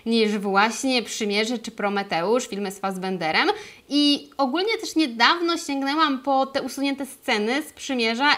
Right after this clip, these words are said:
i o rany w ogóle, dlaczego ktokolwiek na to pozwolił, ten ktoś nie powinien już pracować w Hollywood. Znaczy ogólnie to nie aż tak,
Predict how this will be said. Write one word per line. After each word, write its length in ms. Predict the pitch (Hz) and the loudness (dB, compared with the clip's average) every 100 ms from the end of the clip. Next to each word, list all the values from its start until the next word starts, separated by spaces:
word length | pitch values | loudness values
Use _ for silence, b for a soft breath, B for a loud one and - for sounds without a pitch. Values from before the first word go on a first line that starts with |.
| - | 0
i 260 | 269 277 - | -4 -4 4
o 200 | 302 339 | 6 8
rany 400 | 262 247 233 254 | 4 2 0 -4
w 60 | 226 | -6
ogóle, 320 | 240 233 240 262 | -4 2 2 2
dlaczego 540 | 220 226 233 226 294 | -4 -4 -6 -2 -4
ktokolwiek 720 | 277 - 214 202 220 233 226 | -4 -12 -4 -2 0 0 -2
na 100 | 190 | -6
to 100 | 190 | -8
pozwolił, 560 | 220 226 208 185 208 247 | -6 -4 -2 -2 0 -2
ten 200 | 247 240 | -4 -8
ktoś 260 | 240 233 | -6 -8
nie 60 | 226 | -8
powinien 260 | 254 254 262 | -6 -2 -2
już 100 | 285 | -2
pracować 320 | 233 226 233 | -2 -2 -4
w 80 | 226 | -2
Hollywood. 380 | 214 190 240 - B B | -4 -2 -4 -8 B B
Znaczy 220 | 269 339 | -6 -2
ogólnie 260 | 359 392 392 | 0 2 2
to 80 | 370 | 2
nie 140 | 370 | 2
aż 100 | 370 | 2
tak, 180 | - | 0